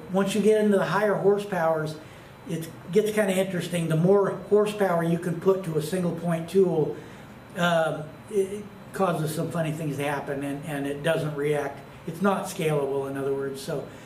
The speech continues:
in general, keep that, that one horsepower per cubic inch in mind, but,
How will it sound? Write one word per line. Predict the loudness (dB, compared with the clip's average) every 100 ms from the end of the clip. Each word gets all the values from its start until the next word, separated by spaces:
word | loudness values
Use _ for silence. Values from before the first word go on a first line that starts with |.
| -18 -20 -8 2
in | 4 6
general, | 4 4 6 6 6 4 0 -10 -2
keep | 0 2
that, | 4 2 0 0
that | 2 2 2
one | 2 4
horsepower | 4 4 4 2 2 2 2
per | -2
cubic | -2 -2 0 0
inch | 0 0 0
in | 2
mind, | 2 2 0
but, | -2 -2